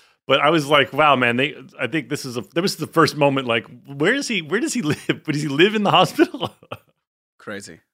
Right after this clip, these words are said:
Speaker 1: Yeah, I love this scene between me and Johnny, and this is one of the funniest lines of Scrubs I remember. "Do you wanna be the big spoon or the little spoon?"
Speaker 2: I had no idea what spooning was. I knew that you could spoon, like, a s-, I know what spooning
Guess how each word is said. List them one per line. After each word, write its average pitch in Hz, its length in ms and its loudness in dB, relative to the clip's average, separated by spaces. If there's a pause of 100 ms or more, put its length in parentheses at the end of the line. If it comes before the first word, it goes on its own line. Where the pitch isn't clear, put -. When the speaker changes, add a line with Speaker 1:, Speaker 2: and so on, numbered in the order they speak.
(120)
Speaker 1:
Yeah, 180 120 -2
I 165 60 4
love 190 240 4
this 160 140 -2
scene 156 140 0
between 139 220 -4
me 135 80 -2
and 131 100 -2
Johnny, 131 300 2
and 143 120 -4
this 170 80 -4
is 165 80 -8
one 156 140 2
of 143 60 0
the 131 60 -2
funniest 139 400 -2
lines 131 320 2
of 123 180 -10
Scrubs 127 360 0
I 123 40 2
remember. 117 300 0
"Do 101 100 -8
you 131 60 -2
wanna 127 160 0
be 120 100 -2
the 117 100 -2
big 123 200 -2
spoon 151 360 -4
or 123 40 -2
the 113 100 -2
little 120 180 -2
spoon?" 101 580 -8
Speaker 2:
I 131 100 2
had 147 140 2
no 143 160 4
idea 139 200 4
what 127 120 0
spooning 139 400 0
was. 117 280 0
I 117 80 -4
knew 160 160 4
that 151 200 0
you 151 60 -2
could 127 160 -2
spoon, 160 480 0
like, 120 300 0
a - 40 -4
s-, - 200 -2
I 151 80 2
know 180 120 4
what 147 160 -2
spooning 147 600 -2